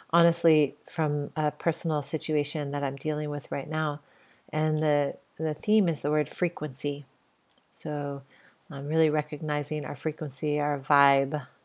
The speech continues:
You know, you see these t-shirts that say "good vibes only." Um, <clears throat> if that were only true, right? Uh, so, um,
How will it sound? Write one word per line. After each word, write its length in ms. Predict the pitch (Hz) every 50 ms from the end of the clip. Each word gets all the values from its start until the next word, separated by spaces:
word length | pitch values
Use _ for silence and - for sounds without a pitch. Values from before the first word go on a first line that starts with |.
| -
You 120 | 175 160 147
know, 360 | 147 147 147 147 151 160 156 151
you 80 | 147 139
see 160 | - - 151
these 160 | 147 143 135
t-shirts 560 | - - - 147 139 - - 151 151 - -
that 60 | - 135
say 260 | - - 151 143 139
"good 240 | - - 160 147 151
vibes 440 | 160 165 160 160 156 156 156 - -
only." 540 | 139 139 151 147 147 147 139 135 135 143 131 _ _ _ _ _ _ - - - - - - - - _ _
Um, 440 | - 156 160 156 147 139 139 139 - - _
<clears throat> 340 | _ - - - - _ -
if 360 | - 165 170 151 139 139 -
that 180 | - 160 - 147
were 160 | 147 147 143
only 240 | 143 139 143 143 139
true, 420 | - - - 170 165 156 156 151 - _ _ _ _ _ _ _ _ _ _ _ _ _ _ _ - - - - -
right? 340 | 156 151 151 156 160 - - - - - - - - - - - - - _ -
Uh, 280 | 175 170 165 170 -
so, 640 | - - - - 214 208 202 196 196 196 - - - _ _ _ _ _ _ _ _ _ _ _ _ _ _ _ _ _ - 180 - _ _ _ _ -
um, 440 | 185 175 175 170 170 165 156 160 160